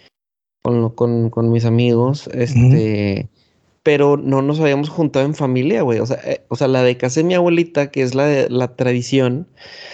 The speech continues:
Speaker 1: no se había hecho estos dos años que pasaron, güey. Y anoche, no mames, hasta te dan ganas de, de, de pasártela chido, güey, ¿sabes?
Speaker 2: Ok.
Speaker 1: De que, de, de vivir el momento.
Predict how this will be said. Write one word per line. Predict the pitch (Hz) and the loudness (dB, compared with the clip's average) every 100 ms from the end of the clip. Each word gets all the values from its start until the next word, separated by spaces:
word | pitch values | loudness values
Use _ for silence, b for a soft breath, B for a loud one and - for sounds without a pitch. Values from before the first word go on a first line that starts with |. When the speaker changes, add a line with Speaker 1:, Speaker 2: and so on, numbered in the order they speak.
| B B - | B B -2
Speaker 1:
no | 123 | 0
se | 123 | 2
había | 131 131 131 127 | 2 4 2 2
hecho | 123 - 131 127 120 | 0 0 0 2 0
estos | 120 123 123 131 123 | 0 -2 -2 -2 0
dos | 127 123 | -2 0
años | 123 123 135 - | 0 0 -2 -4
que | 131 | -8
pasaron, | 127 120 127 117 123 131 | -6 -4 -2 -2 0 0
güey. | 160 160 | -2 -4
Y | - 127 120 | -4 0 0
anoche, | 113 113 117 - 123 123 120 117 113 - B B B B B B _ | 0 -2 -4 -2 0 0 0 -2 -4 -10 B B B B B B _
no | 117 | -8
mames, | 180 - - 147 139 131 - _ - | -6 -8 -6 -2 0 -2 -6 _ -8
hasta | 131 139 | -6 -4
te | 139 | -2
dan | 120 120 | 0 0
ganas | 131 156 160 | 0 0 2
de, | 165 156 143 127 110 104 123 _ _ _ _ _ _ _ _ - | 4 4 2 0 -2 -6 -12 _ _ _ _ _ _ _ _ -6
de, | 123 | -4
de | 123 131 | -2 -2
pasártela | 131 131 131 117 151 170 170 | -2 -4 -4 -2 -2 0 -2
chido, | - 139 190 226 | -4 0 0 2
güey, | 131 107 | 2 0
¿sabes? | 117 120 143 165 - - | -2 0 0 -2 -4 -2
Speaker 2:
Ok. | 131 110 | 0 0
Speaker 1:
De | |
que, | 113 120 113 110 - - | 0 0 -2 -4 -6 -8
de, | 120 | -10
de | 110 131 | -2 0
vivir | 123 120 139 165 185 - | 2 4 4 2 -4 -6
el | 160 165 | 0 0
momento. | 156 120 135 170 - 101 | 0 0 0 -2 -4 -8